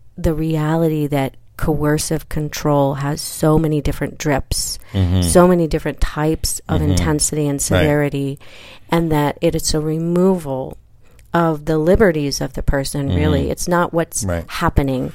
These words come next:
Speaker 1: It's what's
Speaker 2: Right.
Speaker 1: not, it's what's being
Speaker 2: Right.
Speaker 1: taken away.
Speaker 2: That's right.
Speaker 1: It's what's, and that's
Speaker 2: Right.
Speaker 1: very
Speaker 2: Right.
Speaker 1: difficult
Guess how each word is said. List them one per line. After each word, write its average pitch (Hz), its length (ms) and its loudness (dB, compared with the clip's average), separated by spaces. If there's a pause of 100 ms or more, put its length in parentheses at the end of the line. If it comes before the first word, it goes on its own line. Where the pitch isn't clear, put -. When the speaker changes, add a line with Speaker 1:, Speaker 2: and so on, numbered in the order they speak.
(160)
Speaker 1:
It's - 160 -2
what's 87 240 -2
Speaker 2:
Right. - 60 -12 (220)
Speaker 1:
not, 175 440 -2
it's - 200 -6
what's 156 200 -4
being 160 320 -2
Speaker 2:
Right. 87 100 4
Speaker 1:
taken 147 160 -2
away. 147 340 2
Speaker 2:
That's 73 240 2
right. 85 180 -2 (180)
Speaker 1:
It's - 200 -8
what's, 156 320 -2 (220)
and 185 140 0
that's 185 140 4
Speaker 2:
Right. 175 120 2
Speaker 1:
very 196 240 4
Speaker 2:
Right. 165 100 -10
Speaker 1:
difficult 160 580 0